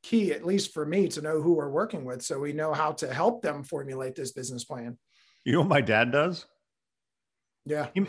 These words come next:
Speaker 2: he makes
Speaker 1: <laughs> I
Speaker 2: his
Speaker 1: do.
Speaker 2: customers take the test. Seriously. And then they have these deep conversations. 'Cause here's our motto. See here,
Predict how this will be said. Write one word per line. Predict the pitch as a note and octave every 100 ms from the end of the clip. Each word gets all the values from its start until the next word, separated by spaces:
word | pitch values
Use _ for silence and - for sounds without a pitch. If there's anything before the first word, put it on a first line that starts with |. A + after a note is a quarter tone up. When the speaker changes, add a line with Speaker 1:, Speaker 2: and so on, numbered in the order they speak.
| -
Speaker 2:
he | E3
makes | G#3 E3
Speaker 1:
<laughs> |
I | D#3
Speaker 2:
his | D#3+
Speaker 1:
do. |
Speaker 2:
customers | E3 E3 - D#3 A2+ G#2
take | - A2+ -
the |
test. | A2+ G2+ D#2 - - _ _ _ _ E3 _ _ _ _ _ _ _ _
Seriously. | - G3 B3 D3 G2+ D#2+
And | C3+
then | D3+
they | E3
have | D3+ D3
these | D3+
deep | G#2 C#3 F3+ -
conversations. | D#3+ E3 D3+ E3+ F3+ C3+ - - _ _ _ _ _ _
'Cause | D#3+ D#3+
here's | G#3 F3+
our | D3
motto. | C3 B2 F#2 D2+ -
See | D3 C3+
here, | D3 C3+